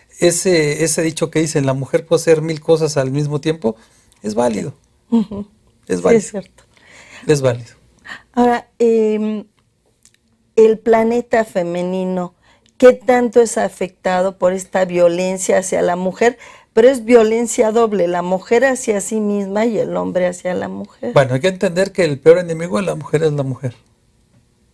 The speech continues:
Speaker 2: Qué duro. <laughs>
Speaker 1: Sí, es el pe-, su peor enemigo
Speaker 2: Sí.
Speaker 1: es la mujer, no el hombre. Ahora, ¿cómo afecta el exceso de violencia? Bueno, se ha, se ha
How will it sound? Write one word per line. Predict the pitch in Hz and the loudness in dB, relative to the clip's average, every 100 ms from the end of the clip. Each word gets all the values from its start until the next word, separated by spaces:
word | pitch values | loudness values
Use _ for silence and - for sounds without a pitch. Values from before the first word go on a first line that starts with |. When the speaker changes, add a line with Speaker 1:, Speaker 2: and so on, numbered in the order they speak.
| _ _ _ | _ _ _
Speaker 2:
Qué | - | -2
duro. | 175 175 202 - - | 0 0 -2 -4 0
<laughs> | 226 - - | 0 0 -4
Speaker 1:
Sí, | - 196 | 0 2
es | 151 165 | 2 2
el | 160 | 0
pe-, | 165 | -2
su | 147 151 | -2 -2
peor | 139 165 | 4 4
enemigo | 190 185 151 156 | 4 0 -2 -2
Speaker 2:
Sí. | |
Speaker 1:
es | 196 | -2
la | 156 | -4
mujer, | 135 143 123 _ _ _ _ _ _ _ - | -6 -4 -4 _ _ _ _ _ _ _ 2
no | 156 | 4
el | 156 | 4
hombre. | 139 127 131 | 2 2 0
Ahora, | 131 127 | 0 2
¿cómo | 170 190 220 | 4 4 2
afecta | - 180 170 - 214 - _ _ - | 2 0 0 2 2 0 _ _ -4
el | 139 | -2
exceso | 131 - 160 196 | 0 -2 -2 0
de | 175 | 0
violencia? | 165 160 165 160 185 196 | 0 0 0 -2 -2 0
Bueno, | 139 120 | 0 -2
se | 113 - 135 | -6 0 0
ha, | 139 143 | 0 -4
se | - 135 | -4 -2
ha | 131 | -2